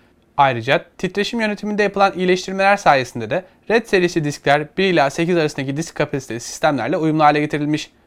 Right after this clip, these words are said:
Bu değerin eskiden bir ile beş arasında olduğunu da belirtelim.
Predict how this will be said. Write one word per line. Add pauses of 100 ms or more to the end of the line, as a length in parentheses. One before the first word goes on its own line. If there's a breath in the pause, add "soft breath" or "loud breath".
(140 soft breath)
Bu
değerin
eskiden
bir
ile
beş
arasında
olduğunu
da
belirtelim.